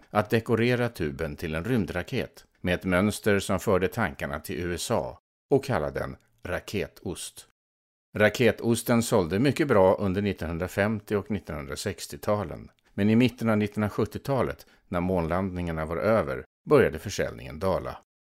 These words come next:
Detta trots att jag själv minns hur mina kamrater och jag alltid försökte tjata oss till denna underbara tingest, som var både ost och leksak i ett,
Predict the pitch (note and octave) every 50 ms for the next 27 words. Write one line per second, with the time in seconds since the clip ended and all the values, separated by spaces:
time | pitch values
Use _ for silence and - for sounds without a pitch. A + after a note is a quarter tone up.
0 | _ _ _ _ - - A#2+ A2 - B2+ C3 - B2+ A2+ G2 F#2+ - - G#2+ -
1 | C3+ B2 - - C#3+ D3 C3+ G#2+ G2+ F2 D2+ D2+ D#2+ - - G2+ F#2+ F#2+ F#2+ G2
2 | G2 - - A2 G2 F2 D#2+ E2 E2 - - A2+ A#2 G#2+ F#2 D#2 C#2+ - - G#2+
3 | G2 D2+ - - D#2+ - - F#2+ - G2+ F#2 - A2 G2+ - - A2+ G2+ F#2+ -
4 | A2 G#2+ G2+ - - F#2+ D2 B1+ C#2 D#2+ G2 F2 D2+ - - G#2 F#2+ E2+ D2 C#2+
5 | D#2 D#2 D2+ D2+ D#2+ F#2 - - F2+ D2+ D2 C2+ - - - - - _ - -
6 | - G#2 F2 F2+ F#2 G2 G#2 F2+ G#2 - A#2+ A#2+ B2 A2+ - - - - F#2+ F2+
7 | F#2+ G2+ E2 D2+ - - - - C#2 C2+ - - G2+ A2+ B2 E2 - _ _ -
8 | -